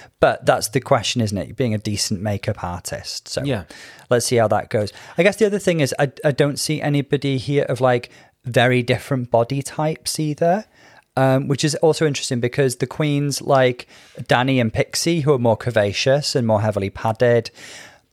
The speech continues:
Speaker 1: you know how queens tend to bring two things that for a makeover?
Speaker 2: Mm-hmm.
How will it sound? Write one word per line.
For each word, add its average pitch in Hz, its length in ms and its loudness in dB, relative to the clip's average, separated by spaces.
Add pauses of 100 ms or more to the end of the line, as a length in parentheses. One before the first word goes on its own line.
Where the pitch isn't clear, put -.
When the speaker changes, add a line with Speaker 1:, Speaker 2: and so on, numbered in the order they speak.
(720)
Speaker 1:
you 156 100 2
know 165 180 4
how 165 140 2
queens 156 380 0
tend 143 280 0
to 131 80 0
bring 123 360 2
two 120 300 0
things 90 680 -2 (500)
that - 520 -4
for 120 200 2
a 110 40 2
makeover? 95 760 0
Speaker 2:
Mm-hmm. 127 260 0